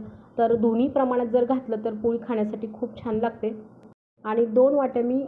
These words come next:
या ठिकाणी हरभऱ्याची डाळ घेतलेली असल्यामुळे मी दोन्हीही समप्रमाणात वापरलेलं आहे आणि तुम्ही तुमच्या आवडीनुसार गूळ किंवा साखरेचं प्रमाण या ठिकाणी कमी अधिक करू शकता.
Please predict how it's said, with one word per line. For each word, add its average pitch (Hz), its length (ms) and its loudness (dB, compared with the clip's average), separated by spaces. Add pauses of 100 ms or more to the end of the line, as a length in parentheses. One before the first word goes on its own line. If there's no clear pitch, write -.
या 233 100 0
ठिकाणी 233 320 -2
हरभऱ्याची 233 520 0
डाळ 247 240 2
घेतलेली 233 340 0
असल्यामुळे 233 460 0
मी 233 200 0 (300)
दोन्हीही 240 400 4
समप्रमाणात 226 680 -2
वापरलेलं 220 480 -2
आहे 214 180 -2
आणि 214 280 0
तुम्ही 233 180 0
तुमच्या 226 300 0
आवडीनुसार 214 540 2 (340)
गूळ 233 160 4
किंवा 226 240 0
साखरेचं 214 520 -2
प्रमाण 208 320 -2
या 202 80 -2
ठिकाणी 208 380 -4
कमी 233 260 0
अधिक 214 240 -2
करू 202 220 -2
शकता. 214 340 -6